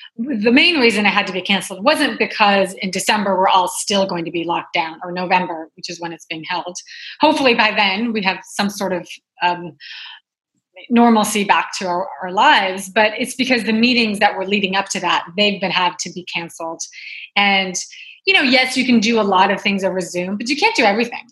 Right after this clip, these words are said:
over Zoom. And some of these, these conferences aren't just exhibits for people to show off their shiny new, you know, climate technology. They, they're, they're in the rooms looking at text. And, and so it's, so some of these meetings, I think the negotiators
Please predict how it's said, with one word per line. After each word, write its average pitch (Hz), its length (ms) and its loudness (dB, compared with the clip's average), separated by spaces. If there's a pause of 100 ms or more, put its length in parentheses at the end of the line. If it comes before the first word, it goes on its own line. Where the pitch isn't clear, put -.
over 165 180 -8
Zoom. 156 420 -8
And 180 280 -4
some 247 180 2
of 247 100 2
these, 233 300 0 (440)
these 262 200 2
conferences 311 500 2
aren't 214 340 2
just - 460 -4
exhibits 202 640 -2
for 170 100 -14
people 226 320 -2
to 180 80 -2
show 196 300 0
off 196 280 4
their 180 280 -4 (140)
shiny 190 300 0
new, 180 560 -4
you 180 100 -14
know, 170 340 -10
climate 196 380 0
technology. 202 720 -4
They, 269 200 0
they're, 269 280 0
they're 262 180 0
in 262 120 -2
the 262 100 -4
rooms 247 340 -2 (100)
looking 247 280 -4
at - 120 -4
text. - 420 -6
And, 190 200 -12 (440)
and 233 120 0
so 254 180 4
it's, 247 360 -2 (140)
so - 140 -8
some 294 160 2
of 302 60 6
these 240 160 4
meetings, 208 360 0
I 190 140 0
think 185 260 -6 (100)
the 185 320 -4
negotiators 185 540 -4